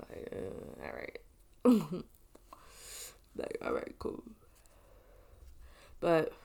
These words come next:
let's see.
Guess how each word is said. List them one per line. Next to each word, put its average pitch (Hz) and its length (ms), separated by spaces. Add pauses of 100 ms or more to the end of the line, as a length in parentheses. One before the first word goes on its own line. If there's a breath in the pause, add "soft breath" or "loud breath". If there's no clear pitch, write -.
(1700 loud breath)
let's 175 200
see. 151 600